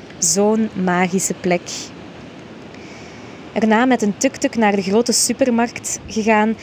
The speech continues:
en nu zijn we ceviche aan het eten als laatste avondmaal. Zalig diepe gesprekken. Met Joyce samenreizen was eigenlijk heel makkelijk. We hebben quasi dezelfde interesses en behoeften,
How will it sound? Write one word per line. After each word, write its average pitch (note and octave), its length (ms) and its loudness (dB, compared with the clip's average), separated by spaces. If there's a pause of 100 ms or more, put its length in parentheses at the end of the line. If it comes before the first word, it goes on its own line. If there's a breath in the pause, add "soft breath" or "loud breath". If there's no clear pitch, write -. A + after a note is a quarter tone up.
(180 loud breath)
en G#3+ 160 0
nu A3+ 220 2
zijn G#3+ 160 6
we G3+ 60 2
ceviche G#3+ 540 2
aan G3+ 100 4
het G3+ 120 -2
eten G3 280 2
als F#3 180 0
laatste F3+ 360 2
avondmaal. E3+ 720 -2 (580 loud breath)
Zalig A3 460 6
diepe G#3 240 2
gesprekken. E3+ 640 2 (720 loud breath)
Met G3+ 200 2
Joyce C4 260 6
samenreizen A#3+ 560 6
was G3+ 160 2
eigenlijk B3 360 6
heel G#3+ 320 6
makkelijk. F3+ 560 2 (260 loud breath)
We - 60 2
hebben G#3+ 180 6
quasi G#3 320 4
dezelfde A3 460 4
interesses G#3 520 2
en G#3 160 4
behoeften, A3+ 580 2